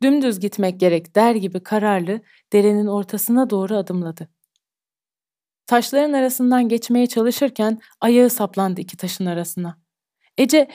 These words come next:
başta bunu oyun sanıp güldü. Ne zaman ki at hoyrat hareketler yapmaya,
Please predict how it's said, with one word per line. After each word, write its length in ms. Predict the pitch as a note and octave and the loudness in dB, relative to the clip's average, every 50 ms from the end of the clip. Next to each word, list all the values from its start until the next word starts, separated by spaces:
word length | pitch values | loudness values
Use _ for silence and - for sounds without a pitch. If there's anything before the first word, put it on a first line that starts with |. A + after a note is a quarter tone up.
| - _ - | -10 _ 0
başta 320 | A#3+ B3+ B3 - - E4 C4+ | 0 0 2 0 -2 -2 -2
bunu 180 | D#4+ D#4 - | -4 -4 -2
oyun 200 | - C#4 D4+ D#4+ | -2 -2 -2 -4
sanıp 400 | D4+ - - C#4+ D4 D4+ - _ | -4 -4 -4 -4 -4 -6 -8 _
güldü. 400 | - C4 B3+ A3+ A3 G#3 F#3 _ _ _ _ _ _ _ _ _ _ _ _ | -6 -6 -4 -4 -6 -8 -8 _ _ _ _ _ _ _ _ _ _ _ _
Ne 100 | - G#3 | -2 0
zaman 360 | G#3 A#3+ A#3+ A3+ A3+ A3+ A3+ A3 | 2 2 2 2 2 0 0 -2
ki 240 | A3 A#3 - - _ | -4 -8 -10 -4 _
at 240 | - A3+ A#3+ - - | 0 0 0 -2 -4
hoyrat 340 | G3+ G#3+ G#3+ A3+ B3 B3 B3 | -4 -2 0 0 0 -2 -2
hareketler 520 | B3 A3+ A3 - A3+ G#3+ - - A3 A3+ | -2 -2 -2 -4 -6 -6 -2 -2 0 0
yapmaya, 480 | A3 A3 G3 F#3+ - F#3 F#3+ F#3+ F#3+ | 2 0 0 -2 -4 -6 -6 -6 -6